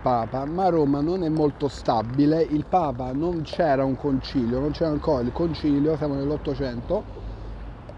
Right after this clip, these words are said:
non milleottocento, ottocento solo, non c'era il concilio per eleggere il Papa, veniva eletto a,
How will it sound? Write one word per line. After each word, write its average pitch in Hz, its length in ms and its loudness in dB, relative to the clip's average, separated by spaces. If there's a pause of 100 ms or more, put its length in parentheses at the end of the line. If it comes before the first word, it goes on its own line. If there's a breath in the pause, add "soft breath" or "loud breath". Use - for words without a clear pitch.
(140)
non 147 200 2
milleottocento, 131 840 0
ottocento 139 600 -4
solo, 120 520 -4 (440 loud breath)
non 196 180 -6
c'era 139 360 -4
il 127 80 -4
concilio 123 720 2
per 139 220 2
eleggere 127 400 2
il 120 100 -6
Papa, 117 460 -4
veniva 185 380 0
eletto 143 560 -2
a, 123 680 -2